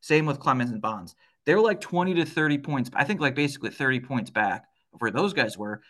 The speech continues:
'cause I think there's a huge number of voters that went either steroids weren't illegal at the time,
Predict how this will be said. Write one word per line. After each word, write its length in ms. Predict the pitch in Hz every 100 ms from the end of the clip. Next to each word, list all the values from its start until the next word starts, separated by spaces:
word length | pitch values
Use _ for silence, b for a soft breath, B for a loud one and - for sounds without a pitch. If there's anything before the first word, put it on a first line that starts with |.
| b -
'cause 100 | 127
I 60 |
think 140 | 139 139
there's 140 | 117
a 20 |
huge 340 | 104 - 208 180
number 280 | 170 156
of 80 | 139
voters 520 | 131 120 120 143 - _ _ _ _
that 160 | 117 120
went 180 | 120 120
either 440 | 120 117 110 - _ _ _ _ _ _
steroids 380 | - 165 170 147
weren't 160 | 151 139
illegal 260 | 131 123
at 60 | 113
the 60 |
time, 480 | - 151 143 135 131